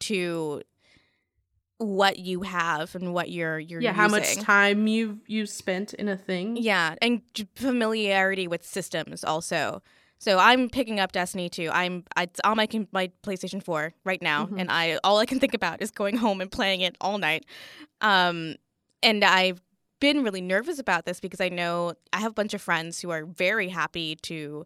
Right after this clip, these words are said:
Speaker 1: play with me and help me get acclimated to the game and its systems. But if I'm gonna be playing in a social space with other people, I'm so nervous about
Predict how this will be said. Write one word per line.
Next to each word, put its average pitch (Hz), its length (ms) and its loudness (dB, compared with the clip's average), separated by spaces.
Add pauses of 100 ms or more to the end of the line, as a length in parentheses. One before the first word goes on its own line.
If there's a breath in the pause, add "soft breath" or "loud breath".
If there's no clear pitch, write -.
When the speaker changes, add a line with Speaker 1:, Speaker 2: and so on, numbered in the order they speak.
(320 soft breath)
Speaker 1:
play 190 200 4
with 180 160 -2
me 165 240 -4
and 151 100 -10
help 165 160 -8
me 170 80 -8
get 160 160 -4
acclimated 160 520 -6
to 160 100 -12
the 160 80 -10
game 170 240 -4
and 151 80 -10
its - 100 -18
systems. - 480 -10
But 165 300 -2 (260 soft breath)
if 196 80 -4
I'm 208 100 4
gonna 233 140 2
be 214 60 -2
playing 196 280 0
in 180 80 -2
a 175 60 -4
social 190 300 -4
space 160 280 -8
with 160 120 -12
other 151 160 -8
people, 160 440 -8
I'm 175 200 -4
so 185 380 0
nervous 175 400 -6
about 156 320 -4